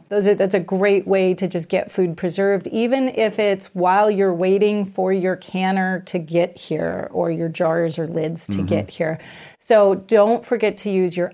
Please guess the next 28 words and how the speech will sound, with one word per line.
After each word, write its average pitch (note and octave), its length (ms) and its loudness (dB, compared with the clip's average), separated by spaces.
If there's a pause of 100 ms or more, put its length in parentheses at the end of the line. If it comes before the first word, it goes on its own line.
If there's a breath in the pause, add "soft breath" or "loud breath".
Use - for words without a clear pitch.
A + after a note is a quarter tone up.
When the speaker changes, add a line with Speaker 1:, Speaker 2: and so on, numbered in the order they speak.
(100)
Speaker 1:
other F#3+ 320 0
preservation E3+ 760 -2
options. F#3+ 560 0
That's - 180 -4
freezing, G#3 720 -2
dehydrating, F#3 1080 -2
fermenting G#3 960 -2
is F#3 120 -6
an E3+ 60 -4
amazing F#3+ 600 0
option. F#3 580 0 (340 loud breath)
If - 60 -20
you D#3+ 80 -4
have A3 460 0
a A#3 60 2
freeze A#3 440 -2
dryer, F#3+ 400 0
that F3 160 -4
can F3 160 -4
be E3+ 140 0
a D#3+ 80 -2
great E3+ 320 -2
way E3 160 -2
to - 180 -10
go. D3+ 340 -6 (280 loud breath)
Speaker 2:
Yep. F#2 160 -10
Speaker 1:
So G3+ 480 4 (480)
just G3+ 180 -4